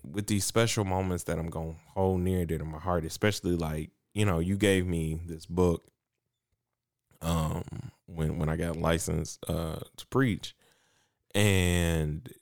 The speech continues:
you know, she wrote this thing in there, Aunt Linda. And it was, like,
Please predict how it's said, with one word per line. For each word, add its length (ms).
you 140
know, 160
she 180
wrote 280
this 140
thing 300
in 80
there, 220
Aunt 220
Linda. 320
And 540
it 160
was, 220
like, 240